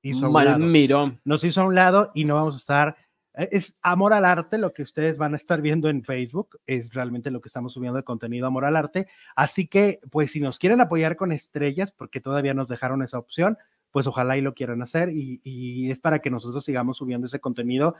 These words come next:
Speaker 1: para los que no tienen datos y que no pueden vernos en YouTube,
Speaker 2: Ujú.
Speaker 1: ¿no?
Speaker 2: Va a subir el programa
Speaker 1: Ujú.
Speaker 2: completito, ya no en cachos.
Speaker 1: No, ya de hace rato.
Speaker 2: Ujú.
Speaker 1: Sí, este, desde hace rato se suben,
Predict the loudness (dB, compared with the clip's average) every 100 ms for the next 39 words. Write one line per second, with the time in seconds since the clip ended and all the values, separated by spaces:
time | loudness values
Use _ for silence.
0 | -10 -10 4 8 8 6 4 6 6 4
1 | 4 4 4 2 2 0 -2 -4 -14 _
2 | _ _ _ _ -2 0 0 -2 -4 -4
3 | -4 -6 -4 -2 2 0 -2 -20 _ _
4 | -14 -12 -8 -2 -2 -2 _ _ _ -10
5 | -6 0 0 0 -2 0 0 0 -2 -6
6 | -8 -10 -14 -12 -14 -12 -10 -8 -10 -10
7 | -14 -16 _ _ _ _ _ _ _ 6
8 | 6 6 2 0 0 -2 -2 -4 -8 _
9 | _ _ -12 -10 -12 -12 -2 0 4 2
10 | 4 4 4 4 2 0 -2 0 2 4
11 | 4 2